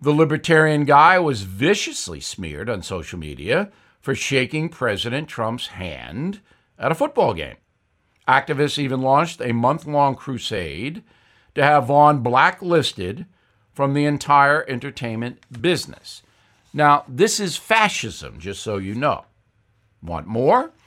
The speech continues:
Frasier star Kelsey Grammer defended President Trump during an interview with P B S, saying Washington hasn't done anything for the average American in a long time. Well, Kelsey's comments cost the actor a handful of jobs.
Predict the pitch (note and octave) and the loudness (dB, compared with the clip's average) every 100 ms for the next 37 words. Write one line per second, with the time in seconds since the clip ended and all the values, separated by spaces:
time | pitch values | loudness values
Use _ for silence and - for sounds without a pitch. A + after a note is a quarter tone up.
0 | _ _ _ _ _ - C#3+ E3+ C#3 C3+ | _ _ _ _ _ 0 4 4 2 -2
1 | - C3+ B2+ - C#3 A#2+ C3+ D#3+ G#3+ D3 | 2 2 2 2 0 0 -2 2 2 2
2 | G#2 A#2 - C3+ C3 C3+ C3 B2+ C3 B2 | -2 -6 0 0 0 -2 -2 -2 -4 -6
3 | - C#3 - C#3 B2 B2+ B2+ C3 B2 C3+ | -2 -4 -2 -4 -4 -6 -6 -6 -4 -4
4 | C#3 C3 C#3+ C3+ F3 A3+ - - C#3 C3 | -4 -4 -6 -4 -4 -4 -6 -2 -2 -2
5 | B2+ A#2 B2+ - B2+ D#3 E3+ G3+ _ _ | 0 2 2 0 -8 -6 -4 -6 _ _
6 | _ _ - D#3 C3+ D#3 D#3+ E3 F3+ E3+ | _ _ 0 2 4 4 6 6 4 2
7 | F3 D#3+ D#3+ D3 C#3+ C#3+ D3+ C#3 C#3+ F#3 | 0 -2 -2 0 2 4 2 -2 0 2
8 | G#3 F#3 F3 E3 E3+ E3 E3+ E3+ - A3+ | 2 0 -2 -2 -2 0 0 0 -2 0
9 | G3 - _ _ _ _ _ - C#3+ C#3 | 0 -2 _ _ _ _ _ -4 0 2
10 | E3 F3 F#3+ E3+ - A#2 A#2 C#3+ E3+ - | 4 4 2 -6 -2 0 0 -2 -6 -2
11 | C#3 C3 C3+ A2+ A#2+ C#3 B2+ C3+ C#3 C#3+ | 0 0 -2 -2 -2 -4 -4 -4 -6 -6
12 | D#3 E3 F3 - - - | -6 -4 -6 -6 -12 -20